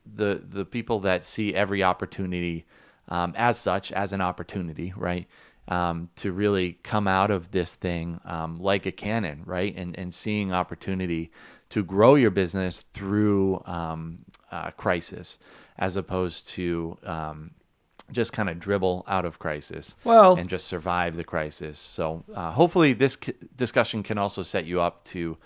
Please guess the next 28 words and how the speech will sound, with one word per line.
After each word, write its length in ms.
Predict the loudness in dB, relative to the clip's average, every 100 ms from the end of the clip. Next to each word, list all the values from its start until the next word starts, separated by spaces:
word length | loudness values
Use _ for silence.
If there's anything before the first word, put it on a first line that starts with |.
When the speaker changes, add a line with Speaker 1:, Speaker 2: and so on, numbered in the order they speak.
| _ -8
Speaker 1:
come 180 | -2 0
out 160 | 2
of, 320 | 0 -2 -6 -14
uh, 280 | -12 -10 -12 -16 -12
you 80 | -8
know, 220 | -6 -8
this 340 | -8 -10 -12 -18 -20 -20 _
global 400 | 0 2 4 0
pandemic, 720 | -2 -6 -6 -6 -6 -8 -12 -18 -12
um, 420 | -10 -10 -12 -14 -4
ready 300 | -4 -2 -6
to 80 |
go 300 | -4 -4 -4 -8
and 120 | -10
Speaker 2:
Yeah. 40 |
Speaker 1:
firing 440 | -4 -2 0 -2 -8
on 100 | -10
all 120 | -12
cylinders. 440 | -10 -10 -8 -8 -2
Speaker 2:
I 40 |
mean, 140 | 2 4
there's 140 | 6
a 40 |
lot 120 | 8 8
of 100 | 8
downtime, 560 | 6 6 6 4 4
and 120 | 2
so 360 | 2 4 4